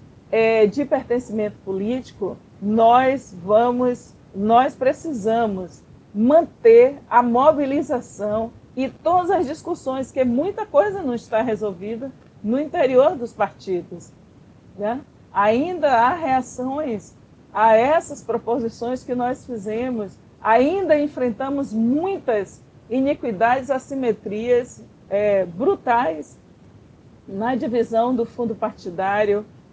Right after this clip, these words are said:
o tempo que demorou desses recursos saírem, tudo isso agora é fruto para debate dentro das nossas próprias organizações partidárias, e esse é um debate que interessa a quem está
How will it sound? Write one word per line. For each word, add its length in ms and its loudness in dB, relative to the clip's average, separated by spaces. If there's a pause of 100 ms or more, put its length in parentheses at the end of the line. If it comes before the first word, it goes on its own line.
o 140 0
tempo 460 -4
que 120 -8
demorou 580 4
desses 360 -2
recursos 500 -6
saírem, 520 -4 (280)
tudo 280 -2
isso 260 -4
agora 300 -2
é 60 -6
fruto 480 -6
para 240 -6
debate 720 -2 (420)
dentro 500 -2
das 460 0
nossas 420 -4
próprias 460 -4
organizações 680 -4
partidárias, 920 -4 (340)
e 180 0
esse 440 6
é 60 4
um 100 -2
debate 520 0
que 120 -6
interessa 600 0
a 20 -10
quem 300 0
está 500 0